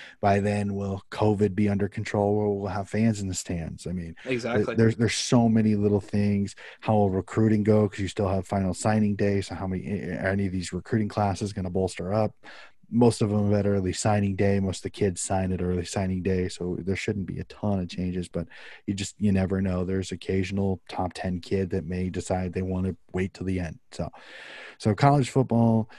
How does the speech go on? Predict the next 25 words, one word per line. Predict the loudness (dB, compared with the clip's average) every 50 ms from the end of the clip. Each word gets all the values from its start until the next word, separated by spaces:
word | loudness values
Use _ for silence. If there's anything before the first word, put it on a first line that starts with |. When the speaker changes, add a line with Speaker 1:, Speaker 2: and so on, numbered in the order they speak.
| -20 -14 -8
Speaker 1:
that | -6 -4
was | -4 -6 -8 -12 -20 -20 -14 -4 0
awesome. | 2 4 4 2 2 0 0 0 -2 -2 -4 -6 -8
Yeah, | -6 -6 -6
again, | -4 -2 -2 0 0 0 -2 -2
covid | -2 0 0 0 0 0 -2
kind | -2 -2 0 0 0
of | 0 -2 -2 -4 -8 -12 _ _ _ _ _ _ _ _ _ _ _ _ _ _ _ _
both | -2 2 2 4 4 2 0 -4 -10 -6 -2
added | 0 2 2 4 4 4 4 4 2 0 -6 -12 -8 -4
and | 0 0 2 2 2 2 0 -2
subtracted | -6 -8 -8 -6 -2 -2 0 0 -2 -2 -4 -2 -2
a | -2
little | 0 0 0 0 0
bit | 0 -2 -2 -2
from | -2 -2 0 2
it | 0 0 -2
with | -4 -6 -6 -4
no | -4 -4 -2
college | -2 0 0 0 0 -2 -6 -6
fan, | -4 -2 -2 -2 -2
with | -2 -2 -2
no | -2 -4 0
fans, | 4 4 6 6 6 6 4 2 0 -2
but | -2 -2 -2 -2